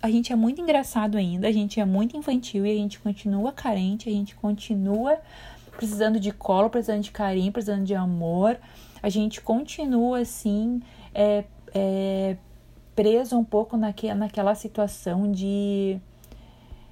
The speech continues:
de depender de alguém emocionalmente. A gente ainda se trabalha ainda pra isso.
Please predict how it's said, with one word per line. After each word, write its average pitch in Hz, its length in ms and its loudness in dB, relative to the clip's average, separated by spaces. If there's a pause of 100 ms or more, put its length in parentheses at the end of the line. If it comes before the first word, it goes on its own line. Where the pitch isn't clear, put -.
(440)
de 190 120 4
depender 202 560 4
de 233 120 2
alguém 208 480 2
emocionalmente. 190 920 0
A 220 40 0
gente 208 260 -2
ainda 202 280 0
se 214 120 -8
trabalha 196 560 0
ainda 185 360 0
pra 180 200 -6
isso. 156 360 -6